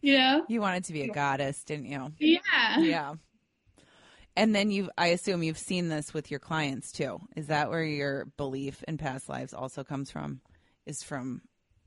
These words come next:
Speaker 1: Yeah.
Speaker 2: Yeah.
Speaker 1: Well, something I forgot to mention about the Casey philosophy too. I really focused on, like, the spiritual tenets, but reincarnation, number one, um, astrology,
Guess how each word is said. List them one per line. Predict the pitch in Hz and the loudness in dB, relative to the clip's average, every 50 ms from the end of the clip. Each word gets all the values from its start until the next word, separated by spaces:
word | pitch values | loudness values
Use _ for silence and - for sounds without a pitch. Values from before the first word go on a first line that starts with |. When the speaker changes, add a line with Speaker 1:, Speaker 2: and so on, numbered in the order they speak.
| _ | _
Speaker 1:
Yeah. | 277 269 277 269 254 233 226 247 240 | 2 2 4 4 2 -2 -4 -6 -6
Speaker 2:
Yeah. | - 156 139 139 - - _ _ _ | -6 -6 -8 -8 -12 -18 _ _ _
Speaker 1:
Well, | 330 330 - _ | -8 -8 -8 _
something | 359 359 349 339 | -4 2 4 4
I | 330 - | 4 4
forgot | 330 330 320 294 - | 4 2 2 2 6
to | - | 8
mention | 302 285 285 294 311 285 - 294 262 | 8 10 10 8 6 6 6 6 6
about | 240 240 233 214 - | 6 6 2 -2 -4
the | - 240 | -6 -8
Casey | - - 269 262 240 247 - 247 233 | 0 4 6 6 6 4 2 -2 -2
philosophy | - - 226 226 226 226 233 247 240 - - - 233 214 | 0 0 0 2 4 4 4 4 2 -2 -4 -2 -2 -2
too. | - - - 240 226 226 220 - - - | 0 4 6 6 6 6 2 -4 -8 4
I | - 269 | 6 10
really | 311 330 302 277 | 10 12 10 10
focused | - 285 269 269 269 262 240 - - | 10 8 6 8 6 4 2 2 2
on, | 240 233 233 | 4 6 6
like, | 226 214 214 214 - | 6 6 2 -2 -4
the | - 208 - _ _ _ _ | -10 -10 -10 _ _ _ _
spiritual | - _ 254 254 254 240 247 - 247 233 | 2 _ 6 6 6 4 2 2 0 0
tenets, | - - - 233 233 247 254 254 254 - - _ _ _ _ _ _ _ | 2 4 8 10 10 12 12 12 10 10 4 _ _ _ _ _ _ _
but | - 247 240 226 - - _ _ _ _ _ _ _ _ _ _ _ _ _ | 4 4 4 4 2 -2 _ _ _ _ _ _ _ _ _ _ _ _ _
reincarnation, | 254 285 285 285 285 285 269 269 262 254 254 254 240 - 240 214 208 202 214 - _ _ _ _ _ _ 285 - _ _ _ _ _ _ _ _ 254 | 8 10 12 10 10 10 10 10 12 12 12 10 10 8 2 2 2 0 -2 -4 _ _ _ _ _ _ -14 -14 _ _ _ _ _ _ _ _ 8
number | 240 240 233 220 226 220 | 10 10 10 10 8 4
one, | 220 214 214 214 214 220 233 240 - _ _ _ - | 4 4 2 2 4 6 4 4 4 _ _ _ 0
um, | 233 214 220 214 220 240 240 247 | 2 2 2 4 4 4 4 4
astrology, | 262 247 - - - 254 240 240 240 240 240 214 233 233 226 220 220 226 233 | 4 0 0 4 6 8 8 8 8 8 6 8 8 8 6 8 6 4 2